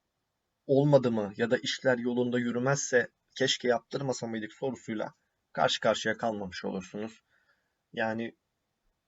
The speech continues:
yoksa tabii ki de eğer ki çok iddialıysanız, çok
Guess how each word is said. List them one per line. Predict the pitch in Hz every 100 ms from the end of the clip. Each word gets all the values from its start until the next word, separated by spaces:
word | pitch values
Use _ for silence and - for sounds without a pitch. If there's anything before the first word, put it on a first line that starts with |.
| _ -
yoksa | 135 - 135
tabii | 135 127 110
ki | 104
de | 113 123 _ _ _ _ -
eğer | 110 113 -
ki | -
çok | 147 -
iddialıysanız, | - - 120 117 120 - 110 107
çok | 139